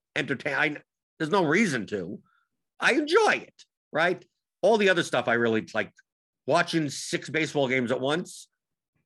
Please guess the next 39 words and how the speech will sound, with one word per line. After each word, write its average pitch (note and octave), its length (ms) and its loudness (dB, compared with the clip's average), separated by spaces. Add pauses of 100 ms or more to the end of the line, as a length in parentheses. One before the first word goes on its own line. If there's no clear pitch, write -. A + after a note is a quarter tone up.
(180)
is A#2+ 100 -12
not E3+ 200 0
something D3+ 280 0
I C3+ 120 2
feel C#3+ 200 0
like A#2+ 280 2
I B2+ 100 0
have B2 180 0
to A#2 80 -8
do. G#2+ 280 2
Like, F#2 260 -2 (340)
like, C3 140 0
I'm G3 80 2
gonna F3 120 2
watch D3+ 200 2
five C#3+ 260 2
hours B2 320 2
of G2+ 80 -6
baseball. F#2 420 -8 (1040)
Mm, C3 340 -4
uh, F#2+ 240 -2
basketball, F3+ 720 2
I D#3 120 0
don't E3 140 2
even D#3 120 0
remember C#3+ 360 2
the A#2 60 0
last A2+ 220 0
time G#2+ 140 -4
I G2 80 -2
watched G2 340 -4
an F2 80 -16
N F2+ 120 -10
B E2 160 -14
A - 20 -16
game. - 260 -20 (640)
N E3+ 140 2
F F3+ 120 -2
L, F3 380 4